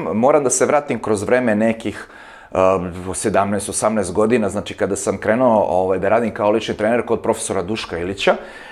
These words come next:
A, mi smo imali klijentkinju, na primer, od dvesta četrdeset kilograma, jednu ženicu koja je došla iz Nemačke u to vreme, meni negde do ovde,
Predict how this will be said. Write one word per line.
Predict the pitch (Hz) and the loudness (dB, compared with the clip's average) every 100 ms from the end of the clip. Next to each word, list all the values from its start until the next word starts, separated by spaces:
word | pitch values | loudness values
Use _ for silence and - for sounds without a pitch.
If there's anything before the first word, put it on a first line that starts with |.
| - - | -20 -6
A, | - 101 101 101 | 0 4 4 4
mi | 113 131 | 2 2
smo | - 151 147 139 131 | 2 4 4 6 4
imali | 117 139 151 131 - | 2 2 2 2 0
klijentkinju, | 120 127 143 143 139 123 117 | 0 4 2 2 0 2 2
na | 113 | 2
primer, | - 127 143 | 4 4 6
od | 131 113 | 4 4
dvesta | 95 113 - | 2 0 0
četrdeset | - - 107 113 117 | -4 0 2 2 -2
kilograma, | - 98 80 60 60 | -4 -2 -2 -4 -6
jednu | 71 95 101 | -6 -4 -2
ženicu | 101 113 113 104 | 0 -2 -2 -4
koja | - | 0
je | 98 | 2
došla | 107 - 101 | 2 2 -2
iz | 92 | 0
Nemačke | 107 104 107 | -2 0 -4
u | |
to | - 110 | 0 0
vreme, | 104 110 117 104 - - - | 4 4 4 0 -6 -18 -2
meni | 110 110 104 | 0 2 2
negde | 107 95 | 0 0
do | 85 90 | 0 0
ovde, | 92 120 156 | 2 2 2